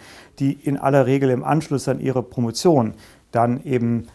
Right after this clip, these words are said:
mithelfen, auch ein solches Projekt zu generieren oder in ein Projekt, das bei uns, ähm, dann, äh, etabliert wird, ähm, dort eintreten.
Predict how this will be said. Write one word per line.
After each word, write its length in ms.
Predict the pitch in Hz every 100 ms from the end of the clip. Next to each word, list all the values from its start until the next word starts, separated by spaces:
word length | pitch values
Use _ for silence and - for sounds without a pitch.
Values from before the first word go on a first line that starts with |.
| _
mithelfen, 840 | 120 175 - - 143 160 160 156
auch 360 | 151 143 135 -
ein 160 | 120
solches 360 | 117 127 - 123
Projekt 400 | - 120 113 120
zu 140 | -
generieren 680 | 110 107 107 104 131 147 147
oder 340 | - 151 151 139
in 160 | 123
ein 320 | 123 110 110 107
Projekt, 480 | 120 113 131 - - - -
das 180 | - 113
bei 180 | - 120
uns, 560 | 127 117 117 - - -
ähm, 460 | 117 107 110 113 -
dann, 340 | 113 107 110
äh, 180 | - 110
etabliert 680 | - - 110 101 117 123
wird, 300 | 113 113 107 - - - - -
ähm, 280 | 120 110 104
dort 260 | 123 120 -
eintreten. 720 | 101 107 107 98 101 101